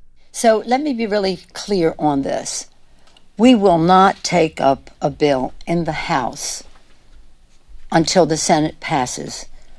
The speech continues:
the bipartisan bill and an infra-, and a reconciliation bill. If there is no, no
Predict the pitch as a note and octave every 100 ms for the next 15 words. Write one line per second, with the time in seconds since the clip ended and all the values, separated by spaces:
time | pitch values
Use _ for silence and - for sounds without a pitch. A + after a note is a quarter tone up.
0 | - - - C#3 D3 - E3 D#3 D#3+ E3+
1 | D3 C3+ A#2 - - - - - - -
2 | - - - - E3 E3 D#3 D3 C#3+ D3+
3 | - - D#3 D#3 C#3+ C3+ C3 - D3 -
4 | C3+ B2+ C#3 B2 A#2 A2+ - G#2+ E2 -
5 | - - - - - - - - G#3+ G3
6 | G3+ F#3+ F#3 F#3+ E3 E3 - - D#3+ D3
7 | F3+